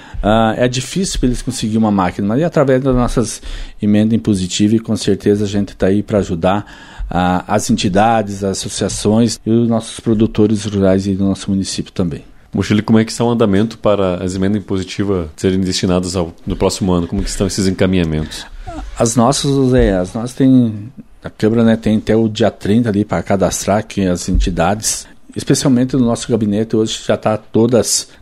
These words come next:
Speaker 1: todas cadastradas, onde que nós podemos atender muitas associações, igual falei, de produtores rurais, muitas entidades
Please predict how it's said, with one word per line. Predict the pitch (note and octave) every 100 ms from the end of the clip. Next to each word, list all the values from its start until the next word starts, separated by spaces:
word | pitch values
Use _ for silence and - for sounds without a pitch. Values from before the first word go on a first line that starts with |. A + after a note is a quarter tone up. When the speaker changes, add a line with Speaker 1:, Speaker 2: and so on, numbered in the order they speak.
| -
Speaker 1:
todas | G#2+ A2+ -
cadastradas, | G#2 G2+ - F#2+ G2+ B2 G#2
onde | G2+
que | -
nós | G2+ -
podemos | G#2 G2+ G#2
atender | G#2+ - G2 G#2
muitas | G2+ G2+ A#2 A2+ F#2+ - - -
associações, | - - - F2+ - B2 A#2+ G2+
igual | G2 G2+
falei, | G2+ F#2+ G2+
de | G2
produtores | G2+ F#2+ F#2 G2+ F#2+ F2+
rurais, | F#2+ A2 G#2+
muitas | A2 A2+ G#2+ G#2
entidades | G2 F#2+ F#2 A2 A2+ -